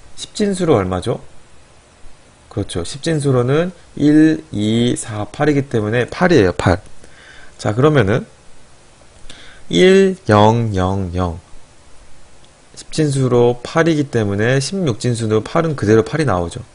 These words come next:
그래서 얘는 팔이라고 쓰겠습니다. 팔. 그리고 그 뒤, 뒤쪽을 보겠습니다. 뒤쪽은, 자,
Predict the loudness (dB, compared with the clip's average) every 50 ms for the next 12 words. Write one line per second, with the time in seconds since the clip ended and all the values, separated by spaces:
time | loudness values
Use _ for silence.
0 | -20 -14 -10 -8 -6 -4 -4 -2 -2 0 0 -2 -2 -4 -10 -18 -20 -20 -18 -20
1 | -20 -20 -18 -12 -8 -4 0 0 2 2 2 2 2 2 0 -2 -2 -2 -4 -8
2 | -16 -20 -16 -12 -8 -6 -6 -6 -6 -10 -14 -16 -16 -16 -14 -12 -12 -12 -12 -14
3 | -18 -18 -18 -20 -20 -20 -20 -20 -20 -18 -18 -18 -18 -18 -18 -18 -18 -18 -18 -20
4 | -20 -20 _ _ _ -20 -20 -20 -20 _ _ -20 -20 -20 -20 -20 -20 -20 -20 -20
5 | -20 -10 -4 0 4 4 4 4 2 0 2 2 0 0 0 -8 -14 -20 -20 -20
6 | -14 -6 -2 -2 -2 -2 0 2 2 2 4 2 2 0 -2 -2 -4 -6 -8 -8
7 | -6 -4 -4 -4 -4 0 0 0 2 2 2 4 4 4 4 4 2 0 -2 -4
8 | -6 -10 -16 _ -20 -12 -6 -6 -6 -4